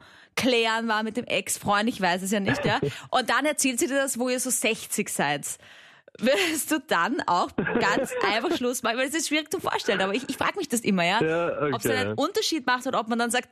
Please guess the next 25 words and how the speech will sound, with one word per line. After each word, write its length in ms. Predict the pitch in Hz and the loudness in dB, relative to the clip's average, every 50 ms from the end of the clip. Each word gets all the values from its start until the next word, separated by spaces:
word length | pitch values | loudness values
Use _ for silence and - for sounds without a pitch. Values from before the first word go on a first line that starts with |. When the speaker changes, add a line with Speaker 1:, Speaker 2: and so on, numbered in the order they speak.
| - - - - - - | -16 -18 -16 -14 -4 0
Speaker 1:
„Ahaha, 1300 | - 339 440 339 - - - - 285 - - - 277 302 - - - 320 285 311 359 370 359 349 339 349 - - - - - - - | 2 2 2 2 0 0 0 0 0 0 0 0 0 0 0 -2 0 2 2 4 4 2 2 0 0 -2 -6 -10 -12 -12 -12 -6 0
Maria, 760 | - 277 285 285 247 240 254 269 269 240 240 233 233 233 240 240 | 2 2 2 2 2 2 2 2 4 4 4 4 2 2 0 0
geh 120 | - 262 - | -2 -2 0
bitte, 340 | - 240 254 - 240 226 | 0 -2 -2 0 0 0
das 140 | 233 240 240 262 | 0 0 0 0
ist 100 | 269 - | 0 0
schon 300 | 311 262 254 233 - - _ - | 0 0 -2 -4 -10 -12 _ -4
Jahre 520 | 220 220 196 - 190 196 240 233 226 214 | -2 0 2 4 4 4 4 2 2 0
her.“ 480 | 196 226 220 196 202 208 208 196 196 - 285 | -2 -2 -2 0 0 0 0 0 0 -2 -2
<laughs> 40 | - 247 240 - 311 311 - - - - _ _ _ _ - - _ _ - 427 453 403 370 - | -4 -8 -4 -4 -4 -4 -6 -10 -10 -12 _ _ _ _ -20 -20 _ _ -2 -2 -2 0 2 2
Speaker 2:
Ich 180 | 104 101 104 | 2 4 4
denke, 240 | - 107 101 92 113 110 113 107 82 110 | 2 0 0 2 0 0 0 0 0 0
wenn 160 | 117 123 127 | 0 0 0
man 80 | 127 | 0
da, 180 | 123 123 117 107 | 0 0 0 0
wenn 120 | 117 123 123 | 0 0 0
man 80 | 127 | 0
dann 180 | 123 123 117 113 - - | 0 -2 -4 -6 -6 -4
so 280 | - 123 131 127 110 117 | -2 0 0 2 2 2
alt 160 | 113 117 110 | 0 0 0
ist 180 | 120 120 120 120 | 0 -2 -2 -2
und 140 | 120 113 110 - | -4 -4 -2 -2
so 120 | 117 117 | 0 0
viele 240 | 117 107 113 110 110 | 2 2 2 2 2
Jahre 300 | 107 - - - 113 117 | 2 0 0 -2 0 -2